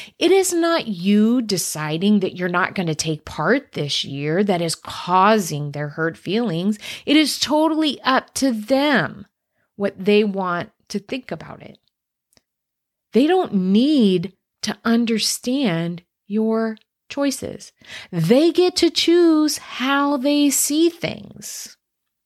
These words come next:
However, my advice to you in this situation is that whatever it is that you decide,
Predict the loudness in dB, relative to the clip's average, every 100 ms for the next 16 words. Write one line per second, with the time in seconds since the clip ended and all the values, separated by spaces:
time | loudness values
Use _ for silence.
0 | _ -8 -2 0 2 0 -6 -16 -18 _
1 | _ _ _ -20 _ -8 -4 0 0 2
2 | 0 2 2 0 -2 -6 -2 0 0 -2
3 | 0 2 4 4 2 0 0 -2 -2 -4
4 | 0 2 2 -2 -4 -6 -8 -14 -12 0
5 | 0 2 0 0 0 0 0 _ -2 0
6 | 2 2 2 2 4 4 4 2 0 -4
7 | -4 -2 2 2 2 0 0 0 0 -2
8 | 0 0 0 0 -4